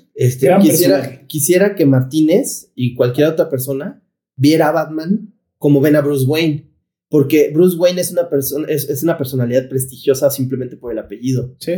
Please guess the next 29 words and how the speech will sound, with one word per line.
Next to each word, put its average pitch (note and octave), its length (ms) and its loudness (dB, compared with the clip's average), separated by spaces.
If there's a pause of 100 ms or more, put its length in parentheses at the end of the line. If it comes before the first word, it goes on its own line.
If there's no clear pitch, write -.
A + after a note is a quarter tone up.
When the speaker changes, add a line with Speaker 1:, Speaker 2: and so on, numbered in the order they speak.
(160)
Speaker 2:
Pero C#3 200 4
a C#3 60 4
él C#3+ 80 6
le - 140 4
Speaker 1:
claro. D#3 40 0
Speaker 2:
caga. F3 520 -2 (500)
Y C#3+ 140 4
Batman F#3 600 2
es D#3 260 0
quien D#3+ 200 4
es E3 240 0
realmente D3 800 2
él F3+ 320 -2 (400)
y D#3+ 120 4
a C3 140 0
todo D#3 340 2
mundo C#3+ 300 4
le B2+ 200 2
caga, A2+ 420 -12 (400)
¿no? D#3 360 0 (680)
Es, D#3 220 6
es, F#3+ 420 2
es G3 100 2
impresionante D#3 600 2
eso. E3 200 -2
Y D3+ 140 2
otra A#3 240 0
cosa G3+ 200 2
impresionante B2+ 840 -2